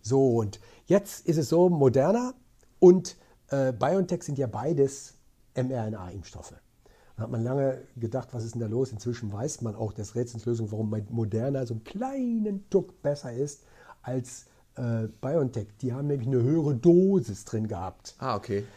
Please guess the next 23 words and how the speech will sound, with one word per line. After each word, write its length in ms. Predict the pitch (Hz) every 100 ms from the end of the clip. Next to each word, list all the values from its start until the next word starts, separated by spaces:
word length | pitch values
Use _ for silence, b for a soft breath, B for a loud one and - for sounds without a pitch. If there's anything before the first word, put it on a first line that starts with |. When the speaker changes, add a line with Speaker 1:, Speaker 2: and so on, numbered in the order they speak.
| B 156
Speaker 1:
Die 40 |
haben 120 | 156
eine 80 | 160
höhere 220 | 156 147
Dosis 380 | 127 147 202 -
drin 120 | 151 185
gehabt, 220 | 151 -
das 120 | 135
heißt, 180 | 151 -
die 80 | 127
gehen 240 | 147 151
von 120 | 147
einem 220 | 143 147
höheren 360 | 117 170 170 151
Wert 160 | 156 160
auf. 180 | 123 -
Dementsprechend 640 | 131 143 123 - 151 135
geht 140 | 139
natürlich 280 | 147 135 135
Kurve 280 | - 170 156
auch 220 | 151 131
parallel 340 | - 120 120 160
versetzt 400 | 156 131 143